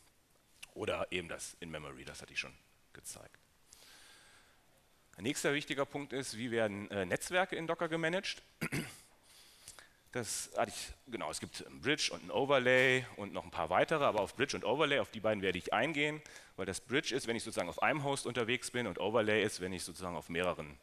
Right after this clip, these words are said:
unterwegs bin, was wir ja dann bei dem Cluster dann brauchen werden, damit die auch miteinander kommunizieren können, brauche ich dann so ein Overlay-Network.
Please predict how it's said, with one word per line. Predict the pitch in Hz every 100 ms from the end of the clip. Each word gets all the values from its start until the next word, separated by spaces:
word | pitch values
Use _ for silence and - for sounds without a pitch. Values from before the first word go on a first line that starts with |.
| _ -
unterwegs | 80 76 95
bin, | - 90
was | 82
wir | 90 80
ja | 82
dann | 82
bei | 80
dem | 76
Cluster | - 80 - 78
dann | 78
brauchen | 73 80 80 71
werden, | 69 71
damit | 78 73
die | 80
auch | 82
miteinander | 85 78 80
kommunizieren | - 76 64 - 80 76
können, | 80
brauche | 78 76
ich |
dann | 80
so | 73
ein | -
Overlay-Network. | 76 73 67 62 - -